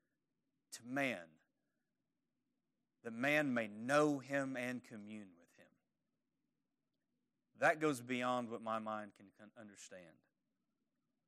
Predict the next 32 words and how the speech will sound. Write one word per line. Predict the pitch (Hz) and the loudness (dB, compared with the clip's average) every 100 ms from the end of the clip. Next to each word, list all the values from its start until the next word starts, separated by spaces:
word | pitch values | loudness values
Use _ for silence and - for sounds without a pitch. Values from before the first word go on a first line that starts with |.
| _ - _ | _ -20 _
You | 139 | 6
know, | 151 | 10
in | |
the | 151 | 12
Old | 175 190 | 12 12
Testament, | 196 185 185 147 135 | 12 12 12 4 6
we | 139 | 8
see | - 190 | 8 6
that | 135 127 | 6 8
this | 175 - | 8 8
was | 147 | 2
part | - 170 202 208 | 8 12 12 12
of | 170 | 8
the | |
purpose | 160 196 208 156 139 | 2 6 6 4 -4
of | 131 | -4
the | 156 | 2
mercy | 226 233 - | 4 6 4
seat, | 117 110 87 | 2 -2 -2
right? | 110 143 202 240 - - _ _ _ - | 10 12 12 10 -2 -20 _ _ _ 2
And | 139 | 4
the | |
ministry | 147 170 220 214 160 143 | 12 12 12 12 10 8
of | 135 | 8
the | 139 | 10
high | 170 175 | 12 10
priest | - 226 196 165 | 8 6 6 6
of | 165 | 8
Israel. | 220 170 117 | 8 6 8
Exodus | 139 185 214 175 - | 10 10 8 6 4
twenty-five, | 190 185 180 185 180 | 4 6 12 12 12
twenty-two, | 190 175 160 190 214 | 8 2 4 6 8